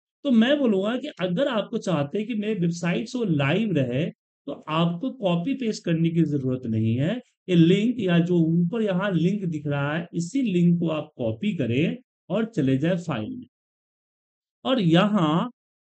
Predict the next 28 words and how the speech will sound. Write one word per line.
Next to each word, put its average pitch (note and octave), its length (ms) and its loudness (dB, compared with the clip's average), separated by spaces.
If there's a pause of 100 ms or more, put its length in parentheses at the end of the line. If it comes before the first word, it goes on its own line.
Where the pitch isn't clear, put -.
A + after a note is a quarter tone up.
(180)
होम A#3 240 6
के A3 160 -2
अंदर D3 460 2 (840)
get F#3 260 0
data, D3 340 2 (180)
अब A3 160 -4
जरूरी G#3+ 520 4
नहीं C4 300 6
है A3+ 180 4
कि A#3+ 300 -4
इसमें G3+ 300 0
मुझे, G#3 500 2
अ, E3+ 440 0
एक्सएमएल G3 500 -4
ही G3+ 160 -2
या F#3+ 100 0
जेसन E3+ 380 2
ही G3+ 80 -4
select E3+ 340 2
करना C#3+ 220 -2
होगा। D3 300 -2 (360)
कोई A3+ 240 2
भी C#4 140 0
file G3 380 -2
type F3+ 200 0
select D#3+ 380 -2
करके D3 400 -2
उस G#3+ 300 -6